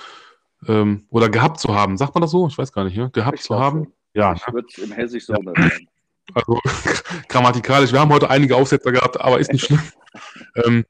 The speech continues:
Speaker 1: ja, wann, wann hab ich denn schon mal einen Champion in der Höhle? Das hab ich im Vorfeld auch gesagt. Also, wie gesagt, äh, das war schon echt auch einmal interessant, einfach mal, ne, deine Lebensgeschichte oder deine Football-Karriere mal so ein bisschen zu durchleuchten. Ähm, wie gesagt, also nochmal Danke an der Stelle.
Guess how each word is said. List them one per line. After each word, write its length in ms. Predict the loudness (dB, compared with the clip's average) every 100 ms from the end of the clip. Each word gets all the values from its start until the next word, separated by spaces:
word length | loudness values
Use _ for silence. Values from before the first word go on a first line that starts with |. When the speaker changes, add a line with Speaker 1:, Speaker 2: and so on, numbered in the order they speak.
| _ _ 0
Speaker 1:
ja, 120 | 2
wann, 180 | 4 4
wann 140 | 4
hab 100 | 4
ich 80 | 2
denn 100 | 0
schon 140 | 2 2
mal 80 |
einen 100 | 2 2
Champion 300 | 0 2 2
in 80 |
der 80 | 2
Höhle? 200 | 2 2
Das 140 | 2 0
hab 80 |
ich 60 | 2
im 100 | 2
Vorfeld 280 | 2 2 2
auch 140 | 0
gesagt. 300 | 0 0 0
Also, 520 | -2 0 0 0 -4 -6
wie 100 | -2
gesagt, 380 | 0 -2 -4
äh, 520 | -4 -2 -2 -4 -6 -6
das 260 | -10 -4
war 100 | -4
schon 180 | -2 -4
echt 240 | -6 -8
auch 240 | -10 -8 -4
einmal 260 | -2 0 0
interessant, 380 | -2 -2 -2
einfach 200 | -2 -6 -2
mal, 360 | 2 2 0 -4 _ _ _
ne, 140 | 0
deine 200 | 2 4
Lebensgeschichte 500 | 4 2 2 -4 -2
oder 140 | 2 2
deine 120 | 2
Football-Karriere 760 | 0 0 2 0 2 2 2 2
mal 320 | 2 2 2
so 60 |
ein 60 | 0
bisschen 240 | -4 -6
zu 120 | -2 0
durchleuchten. 680 | 0 2 0 0 -8 -12 -16 -20 -20 -20 -20 _ _
Ähm, 440 | 0 2 0 -2 -8 _ _ _
wie 80 | -2
gesagt, 180 | 0 0
also 140 | 0
nochmal 200 | 0 0
Danke 280 | 2 0 2
an 80 | 2
der 140 | 2
Stelle. 400 | 2 2 2 0